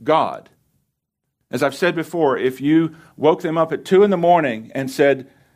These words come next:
"Tell me about your God," they could rattle it off by heart. They knew all the history of the Jewish people. They, they had heard about all the miracles.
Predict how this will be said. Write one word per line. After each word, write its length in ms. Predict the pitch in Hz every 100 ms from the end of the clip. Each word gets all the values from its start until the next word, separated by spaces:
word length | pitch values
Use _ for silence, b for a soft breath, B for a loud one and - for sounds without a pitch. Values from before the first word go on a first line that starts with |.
| _ -
"Tell 160 | 175
me 80 | 185
about 300 | 170 160 160
your 80 | 135
God," 320 | 123 135 117
they 80 | 127
could 180 | 123 107
rattle 500 | 113 131 160 170 156
it 80 |
off 260 | 139 135 -
by 160 | 127 117
heart. 340 | 104 104 -
They 120 | 135
knew 200 | 127 131
all 300 | 143 170 170
the 80 | 143
history 400 | 151 135 - 123
of 100 | 107
the 60 | 104
Jewish 360 | 113 107 104
people. 360 | 123 110 95 B B -
They, 160 | 131 135
they 500 | - - 135 135 131
had 240 | - 123
heard 180 | 156 151
about 180 | 143 127
all 360 | 151 170 175
the 60 | 156
miracles. 580 | 147 147 147 135 107